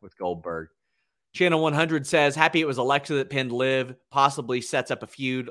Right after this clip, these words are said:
Liv getting a move on both Bianca and Rhea. She was solid." Yeah, that, that two-on-one code breaker move was very good. Nerd Guru says,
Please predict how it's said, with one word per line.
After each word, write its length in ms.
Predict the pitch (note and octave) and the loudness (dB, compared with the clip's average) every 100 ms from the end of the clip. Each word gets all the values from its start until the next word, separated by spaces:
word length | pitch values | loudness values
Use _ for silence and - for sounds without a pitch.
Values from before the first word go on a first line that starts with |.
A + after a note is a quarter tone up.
| - | -10
Liv 440 | B2 F3+ G#3 D3+ | -2 0 0 0
getting 280 | D3+ D#3+ D3 | 0 0 0
a 60 | |
move 320 | B2+ D3+ D#3 C3 | -2 0 0 0
on 160 | B2 | 0
both 240 | B2 B2+ - | 0 -4 -2
Bianca 400 | B2 C3+ C#3 A#2+ | -2 -2 -2 -4
and 160 | A2 | -4
Rhea. 340 | B2+ C3 B2+ A#2+ - - | -2 0 0 -2 -14 -12
She 160 | - | -6
was 200 | C3+ A#2+ | -4 -4
solid." 420 | - B2+ A#2+ G#2 B2+ | 0 2 2 0 2
Yeah, 160 | D3 | 2
that, 240 | C#3 C3+ C3+ | 2 0 0
that 160 | B2+ - _ _ | -2 -4 _ _
two-on-one 800 | - F#3+ E3 D#3 D3 C#3+ C3+ C3 | -6 -2 0 0 0 0 0 -4
code 260 | C#3 C#3+ A#2+ | -4 -4 -2
breaker 320 | C3+ C3 B2+ | -4 -2 -4
move 240 | B2+ A#2+ | -4 -4
was 100 | A2 | -6
very 240 | F#2+ A2 G2 | -4 -4 -4
good. 240 | D#2 A#1+ - _ _ _ _ _ _ _ _ _ _ - | -6 -14 -16 _ _ _ _ _ _ _ _ _ _ -2
Nerd 180 | C#4+ A3 | -2 0
Guru 280 | B3 A#3 | 0 0
says, 500 | G#3+ - G#3+ G#3 F#3 | -2 2 6 6 2